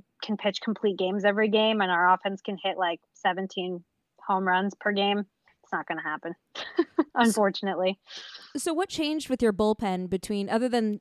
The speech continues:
Speaker 2: Joe Kelly, between this last year and this year? What, 'cause you guys, the bullpen gave us quite a bit of trouble in the World
Speaker 1: Well,
Speaker 2: Series.
Speaker 1: I have to say, for one thing, nobody actually thought Joe Kelly was gonna be good. And you and I have actually
Speaker 2: <laughs>
Speaker 1: talked about this before because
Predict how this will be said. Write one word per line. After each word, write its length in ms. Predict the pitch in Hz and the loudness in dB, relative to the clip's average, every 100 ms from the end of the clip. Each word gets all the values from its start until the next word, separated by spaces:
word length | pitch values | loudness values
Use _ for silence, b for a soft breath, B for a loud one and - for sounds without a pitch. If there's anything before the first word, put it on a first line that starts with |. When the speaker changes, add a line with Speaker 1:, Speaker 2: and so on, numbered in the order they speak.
| _ _ | _ _
Speaker 2:
Joe 220 | 226 208 | 0 2
Kelly, 320 | 233 214 196 | 0 -2 -2
between 440 | 180 - 202 190 | -4 -4 -4 -4
this 280 | 190 196 - | -4 -6 -4
last 360 | 220 190 196 - | -4 -2 -4 -4
year 100 | 196 | -4
and 100 | 185 | -4
this 180 | 185 - | -6 -8
year? 160 | 160 | -12
What, 360 | 185 190 202 202 | -10 -4 -2 0
'cause 160 | 240 247 | 0 0
you 60 | |
guys, 360 | 330 320 262 - 226 226 - - | 2 0 0 -8 -14 -20 -18 -2
the 80 | 240 | 2
bullpen 400 | 277 302 302 254 | 2 2 0 2
gave 180 | 226 220 | 2 2
us 160 | 214 | 0
quite 260 | - 220 214 | -2 -2 0
a 40 | |
bit 100 | 196 | 0
of 80 | 185 | -2
trouble 380 | - 214 - - _ _ - | -2 -4 -4 -12 _ _ -4
in 300 | 202 190 185 | -2 -2 -2
the 200 | 190 185 233 | 0 2 8
World 40 | |
Speaker 1:
Well, 180 | 339 339 | 8 8
Speaker 2:
Series. 340 | 330 170 - _ _ _ _ - | 6 -2 -10 _ _ _ _ 8
Speaker 1:
I 120 | 285 | 8
have 120 | 349 | 6
to 100 | 349 | 0
say, 160 | 330 294 | 0 2
for 140 | 262 | 4
one 160 | 254 269 | 4 4
thing, 240 | 277 233 202 226 | 2 0 -6 -2
nobody 400 | 233 277 311 311 | 2 2 2 2
actually 340 | 254 247 247 | 0 0 -4
thought 300 | 226 220 196 | 2 2 2
Joe 220 | 202 220 214 | 0 -4 -2
Kelly 400 | - 214 214 226 | -2 -2 -2 -4
was 160 | 208 | -8
gonna 200 | 196 196 | -8 -10
be 140 | 185 185 | -8 -6
good. 300 | 180 196 202 | -2 0 -2
And 240 | 196 196 | -4 0
you 80 | 214 | 2
and 120 | 262 | 6
I 60 | 262 | 6
have 100 | 220 | 8
actually 340 | 285 - 311 | 6 6 0
Speaker 2:
<laughs> 100 | 190 202 | 2 2
Speaker 1:
talked 200 | 208 240 | 2 2
about 240 | 220 208 | 2 2
this 160 | 208 185 | -4 -12
before 680 | 190 - 190 190 202 208 190 | -20 -14 -6 -2 -2 -4 -8
because 380 | 202 190 180 | -10 -8 -8